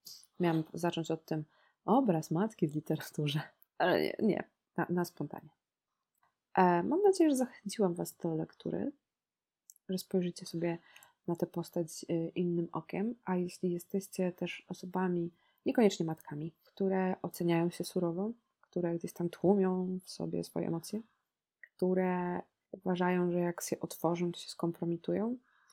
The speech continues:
no to prze-, przeczytajcie i wyciągnijcie wnioski,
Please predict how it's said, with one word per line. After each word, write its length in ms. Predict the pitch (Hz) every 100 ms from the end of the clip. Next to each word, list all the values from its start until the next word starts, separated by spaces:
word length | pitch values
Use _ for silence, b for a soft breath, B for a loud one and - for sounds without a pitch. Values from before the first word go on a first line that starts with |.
| b _ _ - -
no 180 | - 359
to 220 | 269 240 226 b -
prze-, 140 | -
przeczytajcie 540 | - 208 196 196 202 190
i 40 |
wyciągnijcie 520 | 165 - 156 156 156
wnioski, 480 | 151 143 139 - -